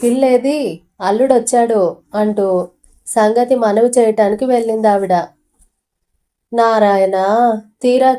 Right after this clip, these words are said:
చూస్తే రైల్లో కనబడిన ఆ పిల్ల ఆయనే. అంతకుముందే మా నాన్న చూసిన సంబంధం బాగులేదు, వాళ్ళు వట్టి ఫూల్స్ అని అన్నాను. పూర్తిగా డంగైపోయాను.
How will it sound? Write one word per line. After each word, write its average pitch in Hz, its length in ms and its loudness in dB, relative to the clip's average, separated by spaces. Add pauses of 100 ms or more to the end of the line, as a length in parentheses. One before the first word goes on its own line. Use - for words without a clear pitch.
చూస్తే 214 600 0 (400)
రైల్లో 247 440 4
కనబడిన 220 520 0
ఆ 208 180 0
పిల్ల 214 380 -2
ఆయనే. 220 920 -2 (500)
అంతకుముందే 226 1080 -2
మా 214 160 0
నాన్న 214 480 0
చూసిన 233 260 0
సంబంధం 220 540 -2
బాగులేదు, 196 1000 0 (380)
వాళ్ళు 214 240 4
వట్టి 202 460 0
ఫూల్స్ 226 420 0
అని 240 260 2
అన్నాను. 202 560 0 (640)
పూర్తిగా 247 540 2
డంగైపోయాను. 233 1000 2